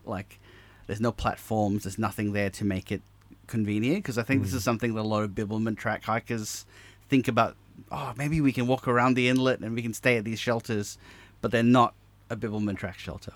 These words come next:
Speaker 2: Yeah. Um, so, yeah, as you make your way around the inlet, we had a really good morning 'cause it was really cloudy,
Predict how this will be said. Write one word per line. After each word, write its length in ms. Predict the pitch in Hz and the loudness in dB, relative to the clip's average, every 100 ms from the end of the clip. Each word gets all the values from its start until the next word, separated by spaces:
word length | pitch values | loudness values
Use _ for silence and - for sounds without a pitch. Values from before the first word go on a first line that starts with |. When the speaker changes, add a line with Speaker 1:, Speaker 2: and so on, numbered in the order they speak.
| - 110 | -14 -10
Speaker 2:
Yeah. 220 | 95 - - - - - - - - - - - - - - - - - - - - | -10 -10 -18 -20 -20 -20 -20 -20 -20 -20 -20 -20 -20 -20 -20 -20 -20 -20 -20 -18 0
Um, 440 | 127 131 131 127 | 2 4 4 2
so, 100 | 127 | 6
yeah, 120 | 143 139 | 10 10
as 140 | 151 | 10
you 100 | 151 | 6
make 220 | 135 117 | 6 6
your 120 | 117 | 4
way 120 | 113 110 | 4 6
around 240 | 113 110 | 4 2
the 140 | 110 120 | 0 -2
inlet, 1000 | 120 117 117 120 - - - - - - | 0 2 2 0 -4 -8 -6 -8 -8 2
we 140 | 143 | 6
had 120 | 180 | 8
a 60 | 180 | 8
really 240 | 127 117 | 6 4
good 300 | 110 117 113 | 0 -2 -2
morning 420 | 104 107 110 104 104 | -2 0 0 0 -4
'cause 160 | - | -4
it 20 | |
was 120 | 110 123 | -2 0
really 180 | 135 | 0
cloudy, 640 | 104 - 104 104 98 95 | -2 -2 2 2 0 -6